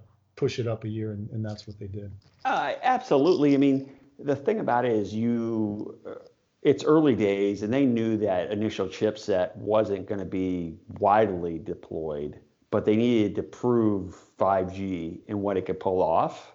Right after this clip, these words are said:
Speaker 2: And they were able to accomplish that with their early modems and, you know, early chipset, right, and five G. You know, now they can refine it.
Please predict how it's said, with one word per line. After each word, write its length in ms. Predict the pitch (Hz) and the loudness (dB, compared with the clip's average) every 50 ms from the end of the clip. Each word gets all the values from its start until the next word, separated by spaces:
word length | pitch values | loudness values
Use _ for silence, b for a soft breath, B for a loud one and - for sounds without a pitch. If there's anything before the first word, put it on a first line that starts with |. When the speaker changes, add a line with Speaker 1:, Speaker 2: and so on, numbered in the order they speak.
| _ _ _ _ _ _ _ _ _ _ _ _ _ _ _ _ _ _ _ - | _ _ _ _ _ _ _ _ _ _ _ _ _ _ _ _ _ _ _ -4
Speaker 2:
And 680 | 127 127 120 113 110 110 107 104 104 104 98 95 101 | -2 0 0 0 0 0 0 0 0 -2 -4 -4 0
they 220 | 110 117 113 110 113 | 4 6 8 8 6
were 160 | 110 113 110 | 6 4 2
able 160 | 107 104 107 | 2 2 2
to 80 | 98 98 | 0 0
accomplish 460 | 92 - - - - - 98 - - | 0 0 -2 -2 0 -2 -4 -4 -2
that 280 | - 87 80 - - 123 | -2 -2 0 -2 -2 -2
with 220 | 113 104 92 87 | -2 -2 0 0
their 220 | 92 87 87 - - - | -2 -2 -2 -4 -4 -2
early 280 | 113 107 107 110 107 | 0 2 4 4 2
modems 520 | 101 98 98 98 101 101 98 98 98 98 - | 2 2 2 2 2 0 0 -2 -4 -6 -6
and, 400 | 90 87 85 82 82 90 - - - - - - | -8 -8 -8 -8 -8 -10 -14 -16 -18 -20 -16 -12
you 140 | 107 107 95 | -8 -6 -6
know, 240 | 85 78 82 85 - | -4 -4 -4 -4 -2
early 220 | - 120 113 113 110 | 0 2 2 2 2
chipset, 560 | 110 - 104 - - - 87 85 85 95 - - | 2 0 -2 -2 -2 -2 0 2 2 0 -2 -4
right, 360 | - 98 90 87 90 98 - | -4 -2 -2 0 0 -2 -4
and 160 | - 113 98 92 | -6 -8 -8 -6
five 280 | - 92 87 90 90 | -4 -6 -4 -4 -6
G. 340 | 90 90 87 87 87 90 92 - - _ _ _ _ - - | -8 -8 -8 -6 -6 -8 -8 -10 -14 _ _ _ _ -10 -6
You 100 | 131 117 | -4 -2
know, 140 | 104 98 | -2 -2
now 360 | 95 95 107 113 117 120 123 120 | -4 -4 -2 0 2 2 2 4
they 140 | 113 107 | 4 2
can 180 | 101 - 104 101 | 2 0 -2 -8
refine 440 | 90 87 - - 92 82 78 73 62 | -8 -8 -8 -8 -8 -8 -10 -10 -14
it. 140 | 50 50 | -16 -18